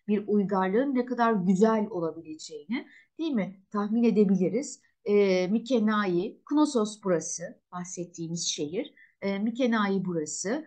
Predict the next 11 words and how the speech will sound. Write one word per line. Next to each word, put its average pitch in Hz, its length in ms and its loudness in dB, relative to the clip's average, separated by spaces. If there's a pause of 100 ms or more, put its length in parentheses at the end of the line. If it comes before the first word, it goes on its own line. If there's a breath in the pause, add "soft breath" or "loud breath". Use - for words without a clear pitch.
(340 loud breath)
Ee, 214 400 6
Simirna 294 540 0
yani 202 300 0
İz-, 214 500 -2
İzmir 214 380 0
taraflarındaki 170 720 -8
yerleşkeler, 196 840 0
Troya 247 400 4
yerleşkesi 151 840 -6
Çanakkale 180 580 -6
tarafında, 151 720 -6